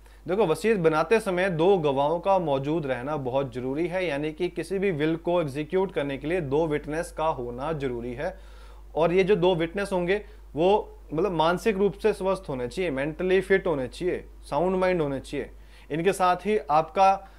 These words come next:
ना तो कोई ब्लड रिलेशन हो और ना ही आपके जीवन साथी का कोई ब्लड रिलेशन हो।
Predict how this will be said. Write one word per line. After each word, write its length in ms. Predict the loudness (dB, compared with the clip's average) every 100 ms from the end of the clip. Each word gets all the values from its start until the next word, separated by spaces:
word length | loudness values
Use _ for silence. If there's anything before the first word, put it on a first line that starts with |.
| -8
ना 180 | 0 0
तो 180 | 2 2
कोई 200 | 6 4 4
ब्लड 320 | -2 4 6 6
रिलेशन 420 | 4 2 0 -4
हो 420 | 0 2 2 -2 -12 -2
और 120 | 0
ना 180 | 2 0
ही 120 | 2
आपके 260 | 2 2
जीवन 360 | -2 0 -2 -2
साथी 420 | -4 -6 -4 -4
का 140 | -2 -2
कोई 300 | 0 -2 -2
ब्लड 300 | -6 -8 -8
रिलेशन 340 | -10 -10 -16
हो। 180 | -18